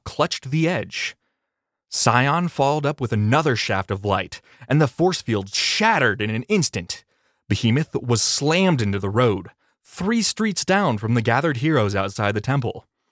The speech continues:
The Endbringer growled, and the swelling light was too intense to look at. Just seeing it, there was no question what he was doing.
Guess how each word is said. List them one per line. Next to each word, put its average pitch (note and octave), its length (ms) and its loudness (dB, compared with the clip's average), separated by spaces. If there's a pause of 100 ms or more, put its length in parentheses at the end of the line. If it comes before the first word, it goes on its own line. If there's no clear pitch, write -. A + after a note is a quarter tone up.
(320)
The B2 180 -4
Endbringer B2 460 2
growled, A2 840 0 (300)
and C3 180 2
the A#2 60 2
swelling C3 580 2
light B2 220 2
was A2+ 180 -2
too G#3+ 320 2
intense E3 440 0
to - 100 -6
look C#3+ 200 -2
at. - 300 -8 (720)
Just D3+ 360 0
seeing D#3 380 0
it, A3 160 -2 (100)
there D#3+ 200 0
was E3+ 180 0
no C#3 400 2
question A#2 560 -2
what G2+ 140 -2
he B2+ 80 0
was B2+ 180 0
doing. A2+ 380 0